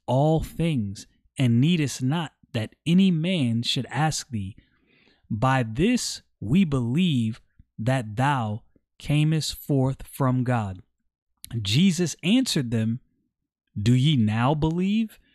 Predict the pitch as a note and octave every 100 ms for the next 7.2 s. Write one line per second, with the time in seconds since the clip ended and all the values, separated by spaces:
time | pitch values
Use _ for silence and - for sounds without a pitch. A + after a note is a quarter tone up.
0 | _ _ _ - C#3+ E3+ D3 C3 - D3
1 | G3 D3+ A2+ D3+ A#2+ A2+ A2 B2+ D#3 E3
2 | D3+ D#3+ F3 D#3+ E3+ E3 - F3+ G3 G3
3 | B2 C3 C3 B2+ C#3 B2+ D#3+ E3 C3+ A#2+
4 | - B2+ A#2+ _ _ _ _ _ B2+ A#2+
5 | - F#3 G3 B2+ G2+ F#2+ _ _ _ _
6 | - A#2 - C#3+ F3 A3+ G3+ - F#3 D3
7 | A2